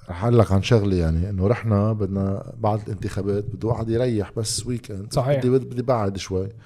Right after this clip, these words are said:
Speaker 1: بنروح على منطقة بدك تاخد أوضة ليلة.
Speaker 2: مم.
Speaker 1: بلبناني، أنت لبناني رايح على لبنان،
Speaker 2: مم.
Speaker 1: بدك
Speaker 2: مم.
Speaker 1: أوضة ليلة
Speaker 2: مم.
Speaker 1: بتنام بمنطقة بتروح بتظهر فيها شوي وكذا.
Speaker 2: صحيح.
Speaker 1: طيب، معقول أوضة ليلة مية وخمسة وعشرين دولار؟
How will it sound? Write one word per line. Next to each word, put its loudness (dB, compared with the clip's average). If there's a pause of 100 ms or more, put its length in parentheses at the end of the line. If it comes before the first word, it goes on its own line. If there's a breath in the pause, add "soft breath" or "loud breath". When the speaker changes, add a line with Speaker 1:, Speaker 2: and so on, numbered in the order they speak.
(440 loud breath)
Speaker 1:
بنروح -6
على -2
منطقة -6
بدك -8 (280)
تاخد -6 (160)
أوضة -4
ليلة. 4
Speaker 2:
مم. -10 (1120)
Speaker 1:
بلبناني، 2
أنت -6
لبناني -2
رايح 0
على 2
لبنان، 0
Speaker 2:
مم. -8
Speaker 1:
بدك 0
Speaker 2:
مم. 2
Speaker 1:
أوضة 6
ليلة 4
Speaker 2:
مم. -8 (300 loud breath)
Speaker 1:
بتنام 2
بمنطقة 4
بتروح 4
بتظهر 4
فيها 4
شوي 2
وكذا. -4
Speaker 2:
صحيح. -6 (360 loud breath)
Speaker 1:
طيب، 4 (240 loud breath)
معقول 8
أوضة 8
ليلة 6 (180)
مية 6
وخمسة 4
وعشرين 0
دولار؟ 2